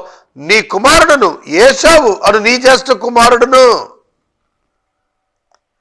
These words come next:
యాకోబుకు ట్రైనింగ్, మరి అలాంటి ట్రైనింగ్ ఇచ్చింది అమ్మ. మాటల్లో కూడా దొరక్కోకుండా చేసింది. చీటింగ్ చేయటానికి సిద్ధపడ్డారన్నమాట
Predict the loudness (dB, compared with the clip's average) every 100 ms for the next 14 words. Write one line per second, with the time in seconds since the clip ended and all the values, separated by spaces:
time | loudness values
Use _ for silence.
0 | _ _ _ _ _ -2 0 2 0 -2
1 | -4 -4 0 0 0 -2 -2 0 2 0
2 | -2 -8 -10 -10 -14 -16 -14 -14 -12 -16
3 | -16 _ _ _ _ _ _ _ _ _
4 | _ _ _ _ _ _ -12 -4 0 0
5 | -2 -8 -6 -6 -2 -4 -4 -6 -8 -10
6 | -12 -12 -16 -18 -20 -20 _ _ _ _
7 | _ _ _ _ _ _ _ _ _ _
8 | _ _ _ _ _ _ _ _ _ _
9 | _ _ -8 -6 -8 -10 -12 -12 -8 -8
10 | -4 -4 -4 -10 -14 -14 -10 -8 -8 -10
11 | -10 -10 -14 -12 -12 -12